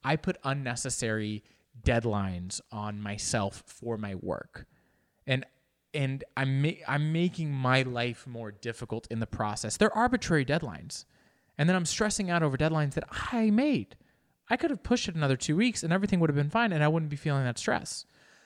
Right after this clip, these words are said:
So I think just, like, all around, whether it's, like, with yourself and with your work or with your life and with the things you do, the people that are a part of your life, the roles that they play, I don't know. It's, it's, it's very freeing in that sense, and it's very, it's very calming in that sense. And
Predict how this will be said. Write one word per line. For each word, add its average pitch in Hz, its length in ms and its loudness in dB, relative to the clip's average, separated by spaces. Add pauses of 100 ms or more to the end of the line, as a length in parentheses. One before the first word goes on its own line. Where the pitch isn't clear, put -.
(260)
So 180 140 -2
I 175 60 0
think 214 180 -2
just, 190 160 -6
like, 160 220 -8
all 135 260 -2
around, 117 400 0
whether 110 240 -6
it's, - 160 -10
like, 101 240 -10 (180)
with 139 220 4
yourself 120 640 0
and 110 160 -10
with 131 160 0
your 120 140 2
work 104 420 -6
or 107 100 -10
with 127 240 0
your 117 120 2
life 98 320 -4
and 110 160 -12
with - 160 -4
the 139 100 -6
things 104 260 -2
you 101 120 -8
do, 90 260 -12 (240)
the - 80 -14
people 139 400 -2
that 110 160 -6
are 107 120 -6
a 101 40 -8
part 160 340 4
of 117 120 0
your 107 100 -2
life, 92 300 -8
the 110 100 -10
roles 156 320 0
that 131 140 -2
they 101 100 -2
play, 95 380 -10 (920)
I 247 60 2
don't 311 100 0
know. 196 160 2 (760)
It's, 180 260 0
it's, - 280 -6
it's 180 160 0
very 190 320 2
freeing 180 400 -4
in 120 80 -4
that 98 180 -6
sense, 85 320 -6
and 120 80 -2
it's 113 120 -2
very, 135 300 2
it's - 260 -8
very 131 280 2
calming 120 480 -4
in 98 100 -6
that 104 180 -10
sense. 85 340 -8
And 98 240 -6